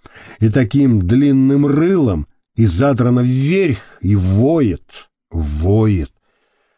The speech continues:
Но всем, понимаете, было не до того. Казалось, всё хорошо, всё так и надо, да, экстаз.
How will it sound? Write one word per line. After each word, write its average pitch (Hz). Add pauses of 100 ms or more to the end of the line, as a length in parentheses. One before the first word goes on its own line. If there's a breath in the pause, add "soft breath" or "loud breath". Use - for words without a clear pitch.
(360)
Но 135
всем, 180
понимаете, 165
было 127 (300)
не 110
до 98
того. 76 (500 loud breath)
Казалось, 117
всё -
хорошо, 120
всё 131
так 131
и 139
надо, 135
да, 131
экстаз. 139